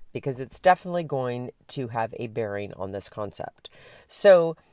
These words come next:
shame, again, courtesy of Brené Brown, is basically saying to yourself, not just that you've made a mistake, that you are a mistake. The only use for shame is to alert you to the fact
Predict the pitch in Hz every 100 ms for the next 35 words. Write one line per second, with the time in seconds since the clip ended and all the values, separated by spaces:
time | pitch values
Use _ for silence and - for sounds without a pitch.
0 | _ _ _ - - - 269 254 180 147
1 | 135 123 113 110 160 - 135 120 135 113
2 | 104 120 107 95 104 98 104 117 170 147
3 | 196 262 427 - 285 - 135 131 - 123
4 | - 113 107 104 - - - - - 208
5 | 480 - 466 - 190 165 139 113 117 131
6 | 131 - 139 143 - - _ _ _ -
7 | _ _ _ 156 165 180 160 120 107 117
8 | - - - - - - _ _ _ _
9 | _ _ _ _ _ 156 180 - - 202
10 | 220 254 269 294 330 _ _ 143 135 156
11 | 151 - 143 - 131 113 117 139 165 _
12 | _ _ _ 156 147 - - 170 - 151
13 | 135 123 131 135 - 190 190 - 208 -
14 | - 101 92 -